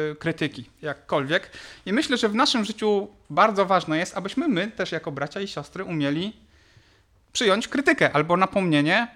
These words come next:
i też, no właśnie, nie obrażać się, y, czasami, bo to jest taka, wiecie, no, czasami stresująca, czy podniesie-, podnosi się od razu ciśnienie, kiedy ktoś przychodzi do kogoś i komuś chce powiedzieć: „Słuchaj, bracie, czy tam siostro,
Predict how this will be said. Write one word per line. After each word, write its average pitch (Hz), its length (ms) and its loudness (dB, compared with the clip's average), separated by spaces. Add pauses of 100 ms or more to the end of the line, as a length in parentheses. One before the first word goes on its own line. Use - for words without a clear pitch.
i 190 340 -4
też, - 260 -2
no 202 140 0
właśnie, 220 220 0
nie 226 140 0
obrażać 233 480 4
się, 135 220 -6 (300)
y, 139 40 -4
czasami, 165 480 -2
bo 202 140 -2
to 240 160 2
jest 233 180 0
taka, 226 400 4
wiecie, 226 280 -4
no, 151 120 -2
czasami 190 500 -2 (480)
stresująca, 165 760 2
czy 185 160 -2
podniesie-, 185 580 -4
podnosi 175 420 -2
się 185 120 2
od 170 80 0
razu 170 160 0
ciśnienie, 170 500 0
kiedy 143 220 -8
ktoś 151 240 -8 (260)
przychodzi 151 380 -2
do 156 120 -4
kogoś 160 440 -2
i 156 80 -12
komuś 151 300 -4
chce - 180 -8
powiedzieć: 147 520 -4 (600)
„Słuchaj, 156 340 -2
bracie, 151 440 2 (280)
czy 151 120 -8
tam 143 160 2
siostro, 156 540 2